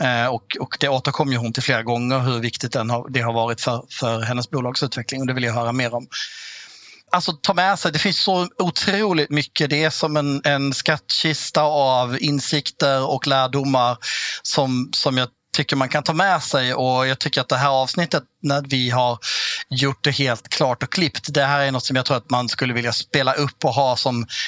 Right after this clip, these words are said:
som litteratur på flera av de entreprenörskapsutbildningarna. Inte bara för spel, utan just kring entreprenörskap,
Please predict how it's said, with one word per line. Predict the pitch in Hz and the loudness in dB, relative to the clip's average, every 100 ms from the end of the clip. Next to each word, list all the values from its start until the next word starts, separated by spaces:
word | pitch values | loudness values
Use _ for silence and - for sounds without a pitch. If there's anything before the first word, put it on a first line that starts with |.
| - - - | -4 -6 -8
som | - - 139 | -2 0 2
litteratur | 131 127 131 - 165 156 | 0 0 0 2 2 2
på | - | 0
flera | - - 147 135 143 | -4 0 0 2 2
av | 143 | 2
de | 127 | 2
entreprenörskapsutbildningarna. | 123 117 131 127 - 139 - 127 202 226 131 123 | 0 0 2 2 2 0 0 -2 0 0 0 0
Inte | 131 151 | 0 2
bara | 156 | 0
för | 135 | 0
spel, | - 196 180 123 | -2 0 2 0
utan | - 135 | 0 0
just | 127 - | 0 -4
kring | - 185 165 | -2 0 0
entreprenörskap, | 139 - 131 135 131 - - 170 127 - | -2 -2 2 2 2 -2 0 2 2 -2